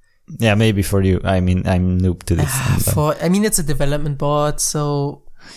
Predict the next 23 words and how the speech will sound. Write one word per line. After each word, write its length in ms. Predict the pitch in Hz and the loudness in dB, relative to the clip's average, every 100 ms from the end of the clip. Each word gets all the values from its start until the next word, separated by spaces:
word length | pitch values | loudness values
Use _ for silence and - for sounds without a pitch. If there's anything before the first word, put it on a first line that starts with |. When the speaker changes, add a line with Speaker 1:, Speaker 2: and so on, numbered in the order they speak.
| - _ | -20 _
Speaker 1:
But 140 | 101 | -2
most 240 | 104 101 - | 0 0 2
of 140 | 98 | 0
the 80 | 90 | 0
people 320 | - 95 90 | -2 -2 -2
buy 180 | 87 87 | 0 0
it 140 | 87 - | -2 -2
to 80 | |
jam 320 | 85 - 90 87 | 0 2 2 2
the 80 | 85 | 0
Wi-Fi. 440 | 80 78 - 85 - - | -2 -4 -6 -6 -8 -12
Speaker 2:
Yeah, 460 | - 113 156 - - | -6 -4 -4 -4 -6
that's 280 | - - - | -6 -6 -6
true. 320 | - - 339 _ _ - - - - - | -10 -10 -14 _ _ -20 -18 -18 -16 -10
Speaker 1:
So 220 | - 92 90 85 85 | -6 -4 -2 -2 -2
I, 160 | 87 | -4
probably 480 | 90 - 107 110 95 | -4 -2 0 2 0
they 160 | 90 87 | 0 0
don't 200 | 85 82 | 0 -2
have 200 | 85 85 | -4 -2
the, 180 | 92 87 - - - - - - - | -4 -6 -10 -20 -20 -20 -20 -20 -14
the 100 | - | -12
tools. 640 | - 92 85 90 - - | -4 -2 -2 -2 -4 -8